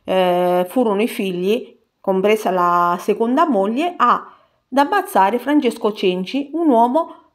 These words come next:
molto, molto violento, cattivo e perfido, che si era macchiato di tutti i crimini possibili e immaginabili, tra cui anche la pedofilia.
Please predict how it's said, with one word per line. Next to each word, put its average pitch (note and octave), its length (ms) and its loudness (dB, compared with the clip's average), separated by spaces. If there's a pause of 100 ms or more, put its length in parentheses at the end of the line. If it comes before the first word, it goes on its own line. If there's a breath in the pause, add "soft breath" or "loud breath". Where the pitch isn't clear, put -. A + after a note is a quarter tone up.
molto, F4+ 520 2
molto C#4 800 0
violento, G#3 1040 0
cattivo A#3+ 1080 -2
e E4 500 0 (480)
perfido, G3 800 -2 (280)
che C#4+ 140 4
si C#4+ 200 0
era B3 200 4
macchiato A#3 640 0
di D4+ 140 0
tutti D#4 280 -2
i A3 60 0
crimini G#3+ 420 -4
possibili A3 540 -4
e - 20 0
immaginabili, G#3 800 -2
tra F#4 220 0
cui B3 180 -2
anche A3 200 0
la G#3 100 0
pedofilia. F#3+ 680 -4